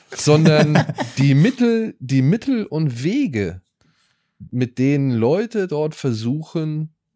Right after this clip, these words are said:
Speaker 2: ihrem Leben eine Ordnung, einen Sinn
Speaker 1: Mhm.
Speaker 2: oder eben, ja, ein, ein, ein, ein Leitfaden durchs Chaos zu geben.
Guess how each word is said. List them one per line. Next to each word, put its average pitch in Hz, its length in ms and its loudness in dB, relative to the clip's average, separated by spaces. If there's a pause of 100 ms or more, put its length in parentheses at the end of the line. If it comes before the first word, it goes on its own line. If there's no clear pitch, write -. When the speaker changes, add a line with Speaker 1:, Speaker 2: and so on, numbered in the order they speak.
(420)
Speaker 2:
ihrem 110 320 -2
Leben 190 800 -2 (400)
eine 107 240 -6
Ordnung, 120 600 -8
einen 110 320 -6
Sinn 170 640 -4 (440)
Speaker 1:
Mhm. 151 320 -4
Speaker 2:
oder 123 240 -2
eben, 127 540 -2
ja, 123 360 -2 (180)
ein, 113 240 -6
ein, 110 320 -6
ein, 104 380 -8
ein 104 180 -6
Leitfaden 104 640 -4
durchs 104 220 -4
Chaos 147 440 -6
zu 101 120 -10
geben. 90 340 -8